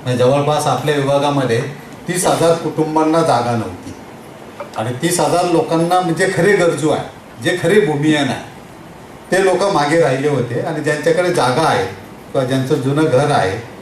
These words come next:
मग काही ठिकाणी यादीमध्ये नावं आपल्याला असतात, मी काही बोलायची गरज नाही, मळ्यात पण असतं घर आणि गावात पण मग नवीन घर तयार होतं, हं?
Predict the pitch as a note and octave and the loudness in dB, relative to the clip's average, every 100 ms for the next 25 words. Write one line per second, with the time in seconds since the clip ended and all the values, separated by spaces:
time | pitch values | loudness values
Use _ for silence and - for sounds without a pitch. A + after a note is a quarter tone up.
0 | - B2+ C#3+ D3+ D#3 D#3 D#3 C#3+ D3+ D#3 | -6 -2 0 0 2 2 2 2 2 4
1 | E3 D3+ D3 D3+ D3 D3+ D3+ C#3 - D#3 | 4 4 2 2 0 -2 0 0 0 -2
2 | D3+ D3+ D3+ C#3+ D3 D3 E3 E3+ D#3+ C3+ | -2 -2 0 2 0 0 2 4 4 2
3 | - - - - - - B2 B2+ C#3 D3 | -6 -8 -16 -18 -18 -12 -4 0 0 0
4 | C#3 C3+ - D3 A#2+ C#3 C#3 C3 C3+ C3 | -2 -2 -2 -4 0 0 0 0 2 2
5 | C3+ C3 C#3 C3+ C3+ C3 C3+ C3 A#2+ - | 2 2 0 -2 0 0 2 0 -2 0
6 | C3 G#2+ G2 - - - C2+ - - - | 0 0 -2 -6 -8 -8 -10 -12 -14 -14
7 | - D#3+ | -6 -6